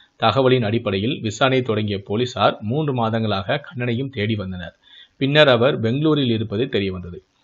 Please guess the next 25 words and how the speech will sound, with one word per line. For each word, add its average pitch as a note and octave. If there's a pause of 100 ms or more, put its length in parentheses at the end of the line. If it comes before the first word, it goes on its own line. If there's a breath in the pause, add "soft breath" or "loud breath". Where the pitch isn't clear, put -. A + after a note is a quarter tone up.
(240)
இதையடுத்து C3+
பெங்களூருக்கு C#3
சென்று G#2 (140)
கண்ணனை C3
கைது A2
செய்து G2+ (100)
சிறையில், C3+
அ, A2+ (320)
சிறுமியையும் C#3
அழைத்து B2
கொண்டு G#2
சென்னை G#2+
வந்தனர். F2+ (420)
பாதிக்கப்பட்ட A#2
சிறு-, G#2+
பாதிக்கப்பட்டது G#2+
சிறுமி C3
என்பதால் G#2 (440 loud breath)
சிறுமியின் D3+
பெற்றோர்கள் A2+
நடவடிக்கை C3
எடுக்க A2+
வேண்டாம் A#2+
என்று G#2+
கூறி G#2